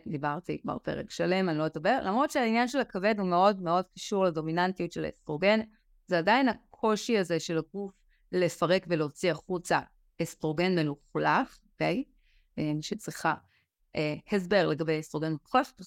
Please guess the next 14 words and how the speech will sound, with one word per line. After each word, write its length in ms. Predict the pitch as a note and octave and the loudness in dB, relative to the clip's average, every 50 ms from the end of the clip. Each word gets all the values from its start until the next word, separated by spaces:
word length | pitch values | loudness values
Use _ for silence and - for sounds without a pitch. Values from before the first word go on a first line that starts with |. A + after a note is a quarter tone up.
| - - D#3 D#3+ - _ _ - | -8 -6 -6 -6 -8 _ _ -8
תכנסי 420 | - E3 D#3+ - - G3+ F#3+ - - | -6 -6 -4 0 2 2 2 2 -2
ל-, 160 | - D3+ D3 D3+ - _ | -4 -4 -4 -6 -6 _
לפרק 340 | D#3 D3 - F3 D#3 D3+ - | -8 -4 -2 -2 -2 -2 -2
המתאים. 500 | D3+ F3 - _ - C#4+ C#4+ D4 C#4+ C4+ - _ _ _ _ _ _ _ _ _ _ _ _ _ _ _ _ _ _ _ _ _ _ _ _ _ _ _ _ _ - | -6 -10 -6 _ 2 4 4 4 4 2 -2 _ _ _ _ _ _ _ _ _ _ _ _ _ _ _ _ _ _ _ _ _ _ _ _ _ _ _ _ _ -2
אה, 360 | E3+ F3 F3 E3+ E3+ E3+ E3+ E3 E3 - - | 0 0 2 2 0 0 0 0 -2 -4 -6
תפקוד 360 | _ - G#3 - - D4 D#4 F4 | _ -8 -6 0 0 2 4 4
נמוך 280 | D#4+ E4 F#4+ G#4 G#4 | 4 4 4 2 0
של 100 | - C4 | -2 -4
בלוטת 480 | G#3+ G#3 G#3+ G#3+ G#3+ G#3 B3 C#4 C#4+ - | 0 0 0 0 2 4 4 4 4 2
התריס, 400 | D4 - D4 D#4 F4 F4 - - | -2 -2 -2 -2 -2 -2 -4 -4
למרות 240 | A3+ G3+ G3+ G#3+ A3+ | -4 0 0 0 2
שאת 180 | C#4+ C#4+ C4 - | 2 0 0 -2
לוקחת 380 | B3 - E3 D3+ - G3+ G3 | -2 -2 -2 -4 -4 -6 -6
תרופות, 400 | - A#3 A#3 A#3 - D#4+ F#4 F4+ | -6 -6 -6 0 2 2 2 2